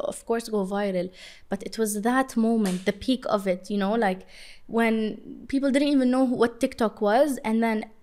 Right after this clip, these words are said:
all these creators all at once، كلهم فجأة صاروا يعملوا، like، مية TikTok وكذا. ف it was literally the rise of it. Like،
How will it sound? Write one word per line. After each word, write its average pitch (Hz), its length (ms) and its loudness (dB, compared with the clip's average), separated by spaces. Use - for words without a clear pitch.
all 277 240 6
these 247 160 -2
creators 226 440 0
all 220 220 2
at 214 60 -10
once، 214 240 -4
كلهم 254 240 0
فجأة 247 360 0
صاروا 220 300 -2
يعملوا، 220 420 -2
like، 196 140 -8
مية 262 280 4
TikTok 208 420 -2
وكذا. 226 440 -2
ف 247 140 -6
it 208 220 -4
was 196 60 -4
literally 226 480 -2
the 202 100 0
rise 196 280 -2
of 175 60 -8
it. 170 140 -8
Like، 190 320 -8